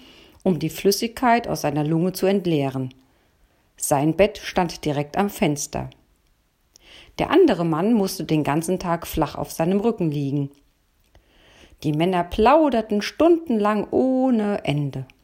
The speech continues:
Sie sprachen über ihre Frauen, ihre Familien, ihre Berufe, ihre Hobbys,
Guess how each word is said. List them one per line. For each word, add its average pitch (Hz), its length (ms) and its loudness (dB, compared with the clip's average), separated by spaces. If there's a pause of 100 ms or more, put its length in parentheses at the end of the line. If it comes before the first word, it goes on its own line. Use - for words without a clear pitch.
(560)
Sie - 140 -8
sprachen 220 720 4
über 143 300 -2
ihre 139 240 -4
Frauen, 240 760 2
ihre 151 220 -4
Familien, 233 960 2
ihre 160 220 -4
Berufe, 208 960 0
ihre 156 380 -10
Hobbys, 190 600 0